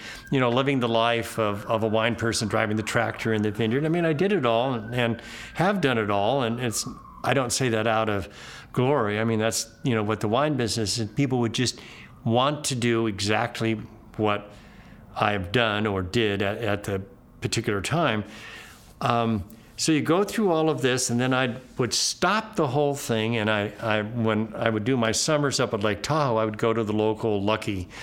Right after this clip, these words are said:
and take my phone or camera at the time, and I just point it at the wine shelves in the store and walk down the aisle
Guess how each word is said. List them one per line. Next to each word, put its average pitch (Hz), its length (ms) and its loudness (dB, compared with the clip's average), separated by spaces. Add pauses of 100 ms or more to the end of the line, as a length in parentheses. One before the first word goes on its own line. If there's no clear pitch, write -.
(380)
and 107 140 2
take 113 220 0
my 104 360 0 (340)
phone 127 540 0
or 107 100 0
camera 131 500 0
at 113 100 -6
the 110 100 -2
time, 107 380 -2 (460)
and 120 140 2
I 117 80 2
just 107 300 -4
point 175 480 0
it 107 260 -4
at 117 320 0
the 117 80 0
wine 131 440 0
shelves 98 640 -2
in 113 180 -2
the 117 80 0
store 101 540 -4 (720)
and 110 240 0
walk 123 460 0
down 131 300 2
the 123 120 0
aisle 101 560 -2